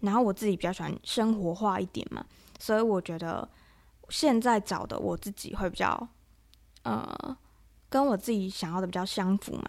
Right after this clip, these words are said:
因为我也是想说透过这个机会可以跨出舒适圈嘛，因为自己找的肯定会，会需要花更多力气。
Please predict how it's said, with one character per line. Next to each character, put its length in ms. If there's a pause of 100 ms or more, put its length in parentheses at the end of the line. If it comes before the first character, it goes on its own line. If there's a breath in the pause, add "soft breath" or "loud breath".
(100)
因 100
为 180 (640 loud breath)
我 120
也 60
是 160
想 240
说 240
透 220
过 160
这 100
个 120
机 260
会 100
可 140
以 80 (420 soft breath)
跨 300
出 240
舒 260
适 240
圈 240
嘛， 140
因 100
为 80
自 140
己 260
找 200
的 100
肯 240
定 240
会， 240 (440 soft breath)
会 200
需 180
要 240
花 400
更 220
多 240
力 200
气。 260